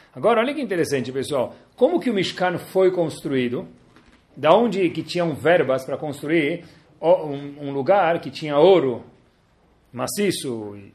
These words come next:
dentre outros. Então, tá escrito na Torá Kedoshá como o Mishkan foi construído através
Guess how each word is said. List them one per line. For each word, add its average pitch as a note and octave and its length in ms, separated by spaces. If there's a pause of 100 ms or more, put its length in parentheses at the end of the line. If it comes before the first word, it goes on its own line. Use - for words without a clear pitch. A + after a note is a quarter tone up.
dentre D#3 340
outros. D#3 340 (760)
Então, B3 480
tá A#3 120
escrito G#3+ 320
na F3+ 140
Torá F3+ 240
Kedoshá C#3+ 420
como E3 220
o - 20
Mishkan C#3 300
foi C#3 100
construído C#3 540
através E3 640